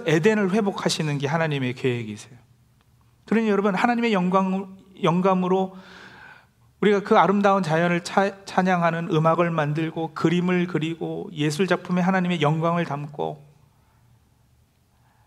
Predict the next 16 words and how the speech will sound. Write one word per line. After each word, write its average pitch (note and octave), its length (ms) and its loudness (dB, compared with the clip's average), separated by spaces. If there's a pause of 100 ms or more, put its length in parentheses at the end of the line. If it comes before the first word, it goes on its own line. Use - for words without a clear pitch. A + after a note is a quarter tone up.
(320)
선하신 G#3+ 300 2
하나-, G#3 320 0
자연의 F3+ 380 2
아름다움을 F3 480 2
표현하고, G3 720 -2 (920)
이런 A3+ 180 2
것들이 G#3 320 -2
다 F#3 300 0
연속성에 F3+ 800 0
속하는 F3+ 440 -4
것들이에요. B2+ 540 -8 (100)
주 - 220 -2
안에서 D#3+ 300 -2
수고에 G#3 500 -2
해당하는 E3 440 -2
것들입니다. A2 680 -10